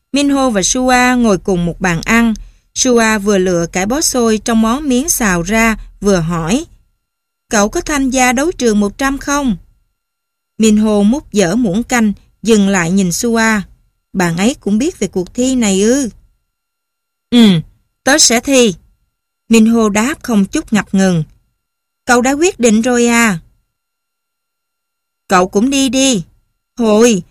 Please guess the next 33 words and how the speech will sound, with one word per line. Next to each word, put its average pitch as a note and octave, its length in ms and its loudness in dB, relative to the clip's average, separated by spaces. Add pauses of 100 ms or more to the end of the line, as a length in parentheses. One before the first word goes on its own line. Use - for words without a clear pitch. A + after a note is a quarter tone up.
(120)
tớ F4 120 0
đâu C4 180 0
có C4 100 -4
thích - 240 -6
viết D#4+ 220 -4
văn." C4 380 0 (1080)
Sua C#4+ 440 0
nói C4 220 0
một C4 260 -4
mạch, F#3+ 200 0 (240)
cứ D#4 80 -2
như D4 180 -2
buông A#3+ 320 0
một F#3+ 220 -4
câu, A3 320 -2 (180)
"Hôm D#4 280 -6
nay C#4+ 200 -2
trời F#3+ 280 -2
đâu G#3+ 120 -2
có C#4+ 140 -6
đẹp", G3 260 -2 (320)
với D#4+ 100 -2
một D4+ 200 -2
sự G3+ 220 0
dửng G3 340 -2
dưng C4 260 0
không A3+ 280 -2
chút D#4+ 260 -6
cảm F3+ 220 -2
xúc - 260 -4
nào F#3+ 220 -2
pha A3 260 -4
lẫn. G#3 380 -2